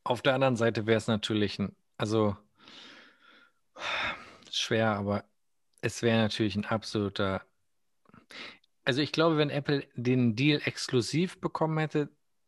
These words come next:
m, hätten sie das vorgezogen, als Netflix mit dem Boot zu haben, weil bei Netflix, ich glaub, viele Leute würden eher Netflix buchen, um den zu sehen, als Apple T V Plus. Deswegen kann ich die Entscheidung, ähm, schon nachvollziehen.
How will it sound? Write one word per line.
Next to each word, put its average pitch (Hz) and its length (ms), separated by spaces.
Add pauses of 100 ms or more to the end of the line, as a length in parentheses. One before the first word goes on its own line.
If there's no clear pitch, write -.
(120)
m, 110 300
hätten 127 200
sie 117 100
das 110 160
vorgezogen, 120 760
als 104 320 (420)
Netflix 110 480
mit 104 120
dem 98 100
Boot 110 180
zu 113 120
haben, 110 120
weil 107 120
bei 107 120
Netflix, - 640 (760)
ich - 100
glaub, 131 320
viele 151 260
Leute 127 380
würden 123 180
eher 127 240
Netflix 123 520
buchen, 131 440
um 117 260
den 113 380
zu - 160
sehen, 113 320
als 110 240
Apple 113 240
T 104 160
V 98 80
Plus. 95 420 (960)
Deswegen 110 240
kann 127 160
ich 127 120
die 123 100
Entscheidung, 117 520
ähm, 110 420
schon 113 260
nachvollziehen. 117 760